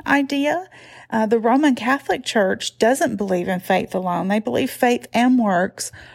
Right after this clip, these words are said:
are required in order to be justified. Um,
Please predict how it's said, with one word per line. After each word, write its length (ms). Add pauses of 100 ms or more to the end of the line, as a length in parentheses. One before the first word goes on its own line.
(140)
are 120
required 680
in 140
order 220
to 140
be 140
justified. 880 (420)
Um, 260